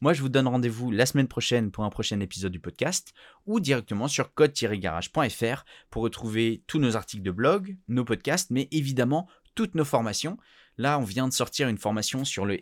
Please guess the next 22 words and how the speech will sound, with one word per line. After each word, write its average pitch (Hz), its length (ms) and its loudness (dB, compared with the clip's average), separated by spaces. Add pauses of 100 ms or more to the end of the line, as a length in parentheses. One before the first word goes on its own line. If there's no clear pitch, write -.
S - 220 0
E 123 80 0
O, 220 160 -4
hein, 127 100 -2
le 101 80 0
référencement 107 540 -2
naturel. 143 480 0 (400)
Bon, 113 260 2
avec 107 240 2
Code 123 160 6
Garage, 135 540 4
on 110 80 -6
fait 135 180 -2
quasiment 117 380 2
plus 139 180 -6
de 101 140 -2
deux 101 180 2
cent 135 220 2
mille 135 260 2
visiteurs 110 540 -2
par 107 200 4
an 123 160 2